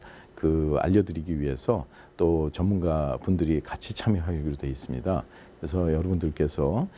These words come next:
그 대학 학자금 재정 보조뿐만이 아니라 동시에 어떻게 두 마리 토끼를 한 번에 같이 잡을 수 있는지 이, 이번 특별 초청 세미나를 통해서 많은 정보의 장이 될 것을 확신합니다.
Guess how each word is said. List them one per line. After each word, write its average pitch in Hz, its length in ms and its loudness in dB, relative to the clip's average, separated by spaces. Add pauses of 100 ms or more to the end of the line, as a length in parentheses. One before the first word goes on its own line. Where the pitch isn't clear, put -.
(200)
그 76 240 2
대학 107 320 2
학자금 107 680 0
재정 101 340 0
보조뿐만이 90 640 0
아니라 73 300 -2
동시에 95 560 2 (320)
어떻게 101 300 2
두 110 120 -2
마리 101 240 4
토끼를 104 460 0 (340)
한 - 180 2
번에 104 220 2
같이 - 240 -10
잡을 - 180 -10
수 - 160 -6
있는지 71 300 -4 (520)
이, 87 280 4
이번 90 320 2
특별 - 380 0
초청 - 340 -6
세미나를 82 380 -2
통해서 80 560 -4 (320)
많은 85 680 2
정보의 92 340 2
장이 80 240 -2
될 73 160 -6
것을 76 280 -4
확신합니다. 69 580 -2